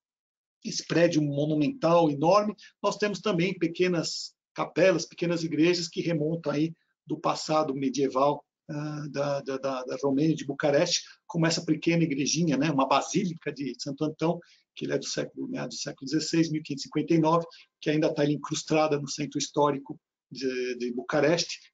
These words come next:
Um pequeno centro histórico, pouco restou aí da parte antiga,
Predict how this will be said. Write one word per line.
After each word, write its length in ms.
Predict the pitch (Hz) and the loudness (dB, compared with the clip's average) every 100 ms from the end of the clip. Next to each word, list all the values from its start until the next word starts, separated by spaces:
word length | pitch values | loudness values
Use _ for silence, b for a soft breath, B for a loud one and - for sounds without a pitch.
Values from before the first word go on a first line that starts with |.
| - | -14
Um 100 | 151 | -14
pequeno 360 | - 165 269 247 | -12 -2 0 2
centro 240 | - 185 | 0 -2
histórico, 440 | - 185 196 180 - | 0 2 2 -2 -6
pouco 240 | - 123 - | -2 -2 0
restou 440 | 175 - - 175 | 0 2 2 2
aí 140 | 160 147 | 4 2
da 100 | - | 0
parte 560 | 143 143 - 131 120 - | -2 -4 -6 -8 -8 -8
antiga, 520 | 135 - 196 190 | -6 -4 -2 -4